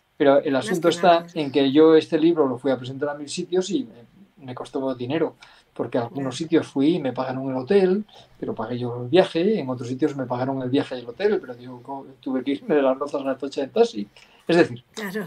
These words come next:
Speaker 1: eh, eh, este libro a mí me ha costado mucho dinero, pero no importa. No
Speaker 2: Ya,
Speaker 1: importa,
Speaker 2: ya lo sé.
Speaker 1: porque lo importante, lo importante es que, que la muerte de Ignacio sea útil.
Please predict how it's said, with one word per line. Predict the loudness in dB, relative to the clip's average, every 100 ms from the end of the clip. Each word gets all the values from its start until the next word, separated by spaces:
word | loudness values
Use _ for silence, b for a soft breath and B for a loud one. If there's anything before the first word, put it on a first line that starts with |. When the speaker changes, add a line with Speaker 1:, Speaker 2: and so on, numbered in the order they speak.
| 4
Speaker 1:
eh, | 6 8 6 6 4
eh, | 4 4 0 -2 -4
este | -4 -2
libro | 0 4 2
a |
mí | 2
me | -2
ha | 0
costado | 0 -2 -2
mucho | -2 -4 -2
dinero, | -4 -6 -8 -12 -16
pero | -10 0
no | 2
importa. | 2 0 -2 -18 _ _ _ _ _ b b b _
No | -8
Speaker 2:
Ya, |
Speaker 1:
importa, | -4 -6 -6 -12
Speaker 2:
ya | -10
lo | -10
sé. | -10 -8
Speaker 1:
porque | -4 0
lo | 0
importante, | 0 0 0 2 0 -2
lo | -4
importante | -6 -6 -4 -4 -4
es | -2
que, | 0 0 -2 -8 -12 -8
que | -6
la | -4
muerte | -2 -2
de |
Ignacio | -4 -6 -10
sea | -12 -14
útil. | -12 -14